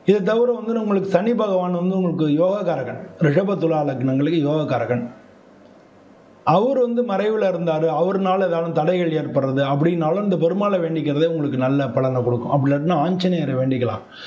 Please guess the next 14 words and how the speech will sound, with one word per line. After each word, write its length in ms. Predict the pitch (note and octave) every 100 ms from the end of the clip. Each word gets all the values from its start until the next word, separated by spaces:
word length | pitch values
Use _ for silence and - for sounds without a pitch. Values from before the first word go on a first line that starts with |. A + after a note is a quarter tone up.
| - E3
இல்லாட்டினா 380 | E3+ D#3+ F3+ E3 E3+ F3+ - -
பக்கத்துல 400 | E3+ F#3 G#3+ G#3
இருக்கக்கூடிய 460 | F3+ F3 D#3+ D#3+ D3+ C#3 A#2+ - -
சிவன் 400 | - F3+ A3 G#3+
கோயில்ல 340 | F#3+ F3 D3+ C#3+
போய் 200 | E3 C#3+ D#3 - - D3+
நவக்கிரகங்கள்ல 760 | E3 G3 F#3+ F3+ E3 D3+ C#3
இருக்கக்கூடிய, 400 | B2 C#3 C3+ C3 B2 A#2
அஹ், 460 | C3 C3+ C3 B2+ C3+
சனி 260 | C3+ E3 E3+
பகவானுக்கு 640 | D3+ C#3 C3+ C3 D#3 D#3
ஒன்பது 560 | E3 E3+ G3+ A#3 F#3 D#3 C3 B2 B2 B2+ -
விளக்கு 360 | D#3 D3 D3 C#3
ஏத்தி 300 | C3 A#2